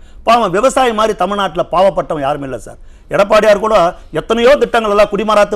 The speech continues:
பணிகள்லாம் கொண்டு வந்து எவ்வளோ கொண்டு வந்தாரு. பாதுகாக்கப்பட்ட வேளாண் மண்டங்களா எல்லாத்தையும் எந்த முதலமைச்சரும் அறிவிக்கல. எடப்பாடியார் கொண்டு வந்தாரு.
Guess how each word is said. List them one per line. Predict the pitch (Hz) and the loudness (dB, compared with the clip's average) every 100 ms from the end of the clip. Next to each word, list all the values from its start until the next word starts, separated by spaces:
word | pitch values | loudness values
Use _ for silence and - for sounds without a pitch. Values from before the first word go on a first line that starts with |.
| 196 | -4
பணிகள்லாம் | 208 208 208 233 | -4 -2 -2 -2
கொண்டு | 208 202 | -4 -4
வந்து | 196 180 | -6 -4
எவ்வளோ | 170 180 214 | -4 -2 -2
கொண்டு | 190 175 | -2 -6
வந்தாரு. | 165 160 160 - - | -6 -6 -8 -14 -8
பாதுகாக்கப்பட்ட | 170 202 262 262 240 220 220 214 | 0 2 4 2 2 0 0 4
வேளாண் | 202 269 285 254 | 4 6 4 2
மண்டங்களா | 233 214 208 | 0 2 2
எல்லாத்தையும் | 196 185 208 214 185 | 2 2 -2 -2 -4
எந்த | 226 254 | -2 -2
முதலமைச்சரும் | 254 277 277 - 254 | 0 0 0 0 -2
அறிவிக்கல. | 196 160 123 - - - - | -2 -6 -12 -14 -20 -18 -4
எடப்பாடியார் | 185 220 185 262 | -2 2 4 4
கொண்டு | 202 190 156 | 2 -2 -4
வந்தாரு. | 143 139 214 | -2 -4 -6